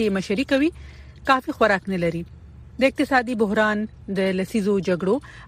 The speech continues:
او وچکالۍ له امله په افغانستان کې د خوراکي توکو ناامني په تیزۍ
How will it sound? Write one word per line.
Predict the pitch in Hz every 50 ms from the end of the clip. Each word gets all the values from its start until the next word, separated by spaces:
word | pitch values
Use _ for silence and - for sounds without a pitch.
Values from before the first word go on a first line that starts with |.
| - 208
او | 220 220
وچکالۍ | 214 247 - - - 247 233 226 254 320 311
له | 269 247 226
امله | 220 233 226 226 233 233 - 226
په | 208 202 - 185
افغانستان | - - 185 185 190 185 - - 262 311 339 311 -
کې | - 214 214 262 233 208
د | 202
خوراکي | 202 - - 208 196 196 190 190 - - 247 247 247 254 233 190 -
توکو | - 269 262 240 - - 233 233 233 240 214
ناامني | 196 202 - 196 190 190 196 208 226 233
په | - - 196 190 202 - - - - -
تیزۍ | - 240 214 247 285